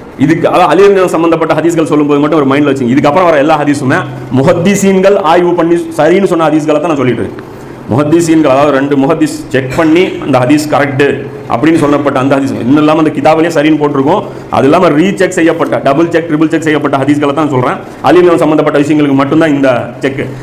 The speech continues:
ஏன்னா அவரை வந்து செ-, இது ஆக்கியிருக்காங்களா, சர்ச்சை அப்படி ஆக்கியிருக்காங்களா,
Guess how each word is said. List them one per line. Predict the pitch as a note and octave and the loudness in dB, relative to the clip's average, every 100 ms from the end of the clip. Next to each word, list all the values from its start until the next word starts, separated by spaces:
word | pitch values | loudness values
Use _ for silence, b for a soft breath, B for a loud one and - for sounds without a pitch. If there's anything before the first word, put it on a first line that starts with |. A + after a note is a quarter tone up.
| - | -4
ஏன்னா | |
அவரை | E3 D#3+ D#3 | 0 2 2
வந்து | E3+ E3+ | 0 0
செ-, | D#3 B2 - - - | -2 -2 -8 -14 -4
இது | D#3 G3 | 2 4
ஆக்கியிருக்காங்களா, | F3 E3+ D#3+ C#3+ | 4 2 0 0
சர்ச்சை | D3+ D#3 F3+ | 0 -2 0
அப்படி | D#3 D3 | 0 0
ஆக்கியிருக்காங்களா, | D3 D3 C#3+ C#3 C3+ | -2 -2 0 0 0